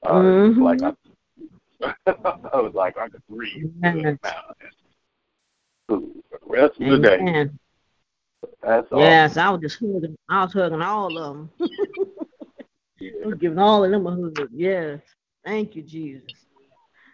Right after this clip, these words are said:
Speaker 1: Thank
Speaker 2: Yes.
Speaker 1: you, Jesus. Right. <laughs> Thank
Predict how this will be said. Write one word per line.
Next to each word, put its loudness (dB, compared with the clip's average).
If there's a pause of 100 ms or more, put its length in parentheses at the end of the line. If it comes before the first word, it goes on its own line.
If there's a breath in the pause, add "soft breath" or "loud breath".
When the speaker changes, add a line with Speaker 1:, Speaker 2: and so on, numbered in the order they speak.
(180)
Speaker 1:
Thank 0
Speaker 2:
Yes. -
Speaker 1:
you, -6 (100)
Jesus. -12
Right. 8 (160)
<laughs> -8 (1400 soft breath)
Thank -2